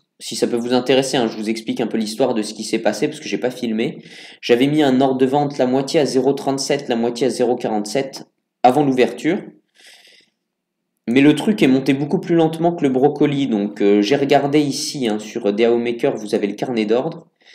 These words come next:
et on voyait doucement que ça montait zéro dix-sept, zéro dix-huit, zéro dix-neuf, zéro machin, zéro trente-cinq, zéro trente, à un moment on a beaucoup beaucoup hésité à zéro trente. Donc j'ai enlevé mes ordres précédents, j'ai vendu la moitié à zéro trente,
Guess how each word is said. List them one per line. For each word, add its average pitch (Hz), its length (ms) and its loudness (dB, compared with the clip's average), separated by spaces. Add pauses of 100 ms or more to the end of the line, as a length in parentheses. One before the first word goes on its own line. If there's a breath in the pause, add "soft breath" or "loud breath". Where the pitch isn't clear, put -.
(240 loud breath)
et 127 80 2
on 135 80 4
voyait 127 360 6
doucement 143 460 -2
que 160 60 -6
ça 120 140 0
montait 117 320 2
zéro 113 240 2
dix-sept, 110 300 -4
zéro 107 160 2
dix-huit, 107 340 -8
zéro 104 200 0
dix-neuf, 107 360 -4
zéro 104 320 0
machin, 107 480 -8 (420 loud breath)
zéro 147 320 6
trente-cinq, 175 720 0
zéro 131 320 2
trente, 185 380 -2
à 127 40 0
un 117 40 0
moment 123 260 2
on 120 80 0
a 98 100 0
beaucoup 160 420 -4
beaucoup 151 280 0
hésité - 340 0
à 120 80 4
zéro 120 260 0
trente. 127 440 -6 (840)
Donc 107 140 -2
j'ai 127 100 2
enlevé 135 240 4
mes 139 240 2
ordres 123 160 -2
précédents, 117 500 -2 (420 loud breath)
j'ai 127 160 0
vendu 113 280 0
la 110 120 4
moitié 127 380 2
à 120 40 4
zéro 107 260 2
trente, - 480 -6